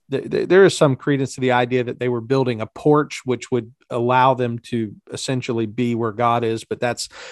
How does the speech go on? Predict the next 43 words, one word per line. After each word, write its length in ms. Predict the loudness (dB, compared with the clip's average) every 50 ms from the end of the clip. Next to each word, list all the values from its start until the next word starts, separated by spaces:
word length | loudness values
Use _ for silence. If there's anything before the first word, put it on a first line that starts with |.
| -20 -14 _ 4
that, 240 | 4 4 4 4 4
that's 280 | 4 4 4 4 0
less 420 | 0 2 4 4 4 4 4 2 0
important 540 | -2 -2 -2 0 0 0 0 -2 -6 -4
in 140 | -2 -2 -2
the 100 | -2 -2
text 440 | -2 0 0 2 2 2 0 -2 -6
than 100 | -4 -2
the 120 | 0 0
idea 300 | 2 2 2 2 2 0
that 120 | 0 0 0
they 60 | -2
were 100 | -2 0
trying 160 | 0 0 0
to 40 | 2
build 160 | 2 2 0 0
a 40 |
name 200 | 0 -2 -4 -4
for 120 | -6 -8 -10
themselves. 280 | -10 -8 -8 -8 -8 _
They 140 | 2 4 6
were 120 | 6 6
doing 300 | 6 8 8 8 8 6
what 120 | 4 2 4
God 220 | 4 4 4 4
did 120 | 2 0 0
not 140 | 0 -2
want 160 | -2 -2 -2 -2
them 100 | -2 -2
to 60 | -2
do. 40 | -2
He 140 | 0 -2 0
wanted 260 | 0 0 0 0 0
them 140 | -2 -4 -4
to 80 | -6 -6
go 200 | -4 -2 0 2
out 300 | 4 4 4 4 2 -2 _ -20 -20 _ _ _
and 120 | -12 -12 -10
spread 340 | -12 -2 4 4 6 8
around 260 | 8 8 8 6 6 4
the 60 | 2
world 380 | 2 2 4 4 4 2 0 -4
and 420 | -6 -6 -6 -4 -4 -6 -6 -8